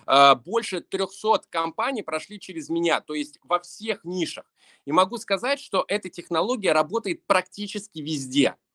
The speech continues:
Вопрос только маржи и вопрос продукта. Очень важно выбрать высокомаржинальный продукт, где себестоимость меньше, чем стоимость потенциального клиента. И если у вас такого продукта нет,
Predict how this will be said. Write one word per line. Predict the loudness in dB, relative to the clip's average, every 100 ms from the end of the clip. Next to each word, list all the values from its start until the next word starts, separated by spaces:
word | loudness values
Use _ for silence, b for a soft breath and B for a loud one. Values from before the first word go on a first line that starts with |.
| B B 2
Вопрос | 4 6 4 4
только | -2 -2 2
маржи | 2 2 -2 -6 -6 -8 b -4
и |
вопрос | 0 0 0 -4 0
продукта. | 2 2 0 -8 -8 -10 -10 _ b
Очень | -4 -4 -4 0
важно | 2 2 2 -4
выбрать | -4 -4 -4
высокомаржинальный | -6 -4 -2 -2 -2 -2 -2 -2 -2 -2
продукт, | 0 0 0 -8
где | -10 -14
себестоимость | -12 -10 -8 4 6 6 2
меньше, | 0 0 0 -2
чем | -4
стоимость | 0 2 2 0
потенциального | -2 -2 2 4 6 4 2
клиента. | -2 -2 6 6 4 -6 _ _ _ -20 B B B
И | 0 4 4
если | 2 0 0 0
у | 6
вас | 6 6
такого | 2 0 0
продукта | 2 2 -2 -6 -2 2
нет, | 4 4